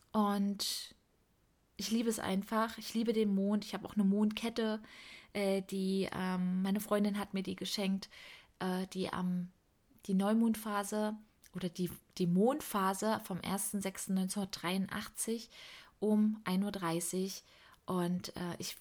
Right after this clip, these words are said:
find's einfach mega, mega schön. Ähm, und ich glaube, dass das einer der Punkte ist, auch wo ich einfach auch selbst reinjoinen darf,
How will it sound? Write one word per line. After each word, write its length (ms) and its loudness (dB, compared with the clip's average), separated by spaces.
find's 240 -2
einfach 260 -4
mega, 300 2
mega 260 0
schön. 580 2
Ähm, 360 0
und 120 0
ich 140 -4
glaube, 540 2
dass 600 -4
das 160 -4
einer 280 4
der 560 2
Punkte 340 4
ist, 440 0
auch 220 -2
wo 140 0
ich 260 -4
einfach 300 0
auch 140 2
selbst 440 0
reinjoinen 840 4
darf, 420 0